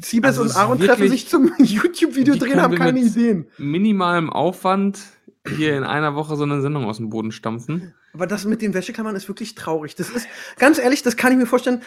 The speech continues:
Speaker 1: also als wir uns, uns das erste Mal getroffen haben beim Frühstücksfernsehen und dann so gedreht haben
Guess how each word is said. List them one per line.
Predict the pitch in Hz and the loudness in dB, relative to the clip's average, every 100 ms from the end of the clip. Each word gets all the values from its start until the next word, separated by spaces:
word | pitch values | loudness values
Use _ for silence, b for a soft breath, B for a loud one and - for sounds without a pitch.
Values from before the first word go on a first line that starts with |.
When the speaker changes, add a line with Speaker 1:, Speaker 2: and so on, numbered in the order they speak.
| B | B
Speaker 1:
also | - 226 226 | -2 0 2
als | 214 220 | 2 0
wir | 240 | 0
uns, | 220 | 0
uns | 226 226 | 0 0
das | 233 - | -4 -2
erste | 240 339 285 | -2 0 0
Mal | 233 | -2
getroffen | 226 247 247 | -2 -2 2
haben | 233 | 2
beim | 214 | 2
Frühstücksfernsehen | 214 233 220 208 - 180 147 156 | 0 -2 0 -4 -4 -2 -2 -2
und | 165 165 | -4 0
dann | 185 | 0
so | 160 170 | 0 -4
gedreht | 175 185 202 208 | -4 0 0 0
haben | 165 | -4